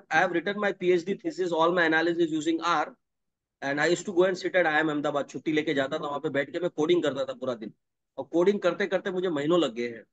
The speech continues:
My entire P H D is on R। अ, अभी मेरा ये जो एबी कैटेगरी में पेपर आएगा, वो भी आर पे ही आएगा। मैंने आर ही लि-, आर ही लिखा है उसके अंदर।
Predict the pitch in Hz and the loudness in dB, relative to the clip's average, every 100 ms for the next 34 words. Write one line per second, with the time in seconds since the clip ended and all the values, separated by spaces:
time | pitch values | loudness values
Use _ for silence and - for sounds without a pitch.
0 | _ _ _ _ _ _ 139 165 151 143 | _ _ _ _ _ _ -2 -2 0 0
1 | 185 196 185 180 170 175 170 175 135 147 | 2 0 0 0 0 0 0 0 0 -2
2 | - _ _ _ _ _ _ _ - 131 | -4 _ _ _ _ _ _ _ -8 -2
3 | 127 127 127 - 131 160 160 165 160 156 | 0 0 -2 -4 -4 0 2 2 2 0
4 | 156 156 - - - 139 160 160 151 165 | -2 -4 -6 -20 -12 -4 0 0 0 0
5 | 175 170 156 170 160 165 160 160 185 143 | -2 -2 -2 2 2 2 0 0 0 -2
6 | 135 165 160 160 139 139 170 156 143 131 | -4 -2 2 2 2 -4 -6 -6 -4 -2
7 | 160 151 135 139 147 143 131 135 131 120 | 0 -2 -4 -4 -4 -6 -4 -4 -4 -8
8 | - 131 123 190 | -8 -6 -6 -8